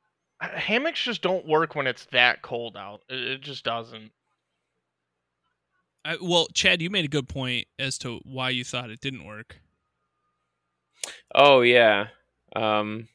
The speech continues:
Speaker 3: well, uh, just when you're lifted off the ground like that, you have no insulation underneath your body, so you just constantly lose heat to the wind. And apparently there's a thing called an underquilt, which you can get for your hammock, which,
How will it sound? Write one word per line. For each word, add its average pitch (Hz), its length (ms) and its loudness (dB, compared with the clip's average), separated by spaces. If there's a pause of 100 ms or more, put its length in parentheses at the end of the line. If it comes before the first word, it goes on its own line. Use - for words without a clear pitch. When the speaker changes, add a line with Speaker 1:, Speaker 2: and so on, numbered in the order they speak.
Speaker 3:
well, 147 280 0
uh, 117 80 -4
just 123 360 -8
when 131 120 0
you're 123 120 2
lifted 123 240 0
off 120 160 0
the 107 80 -6
ground 117 300 -2
like 104 200 -10
that, 98 180 2
you 107 100 -2
have 107 120 -10
no 107 340 0
insulation 101 640 -6
underneath 92 400 -10
your 98 100 -10
body, 92 480 -4
so - 180 -10
you 107 60 -4
just 104 200 -10
constantly 98 580 -6
lose 95 280 -8
heat - 380 -10
to 98 100 -12
the 98 120 -6
wind. 95 380 -10 (720)
And 117 80 2
apparently 233 320 4
there's 185 200 2
a 143 40 -2
thing 143 220 -4
called 135 240 2
an 110 160 -4
underquilt, 98 680 0
which - 180 -10
you 104 60 -10
can 101 160 -12
get 95 180 -2
for - 120 -10
your 95 120 -2
hammock, 95 460 -6
which, - 300 -8